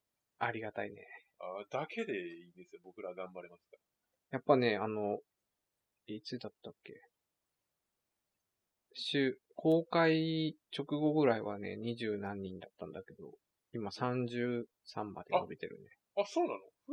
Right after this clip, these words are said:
Speaker 2: 増えてるね。
Speaker 1: うん。
Speaker 2: ありがたいことですよ。
Speaker 1: ありがたいね。
Speaker 2: うん。
Speaker 1: なんか土日とかでも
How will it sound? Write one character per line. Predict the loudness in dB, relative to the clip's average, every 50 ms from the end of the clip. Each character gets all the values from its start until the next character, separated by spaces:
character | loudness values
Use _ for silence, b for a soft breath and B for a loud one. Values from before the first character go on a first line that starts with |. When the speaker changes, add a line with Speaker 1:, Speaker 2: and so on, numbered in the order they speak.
| 0 0
Speaker 2:
増 | 2
え | 0 0
て |
る | -2 -4 -4 -6
ね。 | -8 -8
Speaker 1:
う | -10
ん。 | -10 -12 _ _ _ _ _ _ _ _ _ _ _ _ -12
Speaker 2:
あ | -12 -10 -8
り | -8
が | -8 -8 -6
た | -4 -4 -6
い | -4 -6
こ | -10 -10
と | -10 -10
で |
す | -10 -12
よ。 | -10 -8
Speaker 1:
あ | -8
り | -6 -4
が | -4 -6 -6
た | -8 -8 -8 -8
い | -8
ね。 | -10 -12 -18 -20 -20 -20 _ _ _ _ _ _ _ _ _ _ _ _ _ _
Speaker 2:
う | -6
ん。 | -4
Speaker 1:
な | -4
ん | -4
か | -2
土 | 0 2
日 | 2 2 2 0 -2 0
と | 0 2
か | 4 4 2
で | 2 2
も | -4 -4 -6 -6 -8 -10